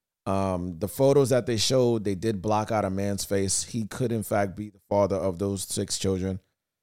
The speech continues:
And niggas just don't know when to let it go. Niggas don't know when the party's over. All right, bro. Yo, it's time to go home now. Niggas don't know when the relationship is over.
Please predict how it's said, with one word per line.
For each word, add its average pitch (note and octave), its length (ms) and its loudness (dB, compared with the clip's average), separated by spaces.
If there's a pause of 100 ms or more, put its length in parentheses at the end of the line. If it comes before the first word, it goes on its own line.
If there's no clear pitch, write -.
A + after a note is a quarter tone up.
(760)
And A2 420 0
niggas D3+ 300 0
just C#3+ 140 -2
don't C3+ 220 0
know C3 120 2
when C3+ 180 0
to B2+ 80 0
let B2 160 2
it B2+ 60 -2
go. C3+ 180 -2
Niggas B2+ 360 0
don't A2+ 320 0
know A#2+ 180 2
when A2+ 280 0
the G#2+ 80 -4
party's A#2 440 2
over. A2 220 2
All A2 60 0
right, C#3+ 280 4
bro. A#2 180 0
Yo, D3 260 6
it's C#3 80 0
time D#3+ 200 4
to E3 60 6
go E3 100 10
home A3 220 10
now. D#3 380 4
Niggas B2 360 0
don't A#2 260 0
know A2+ 140 0
when G#2+ 200 0
the G#2 60 -2
relationship G2 520 -4
is F2 80 -8
over. D#2+ 300 -4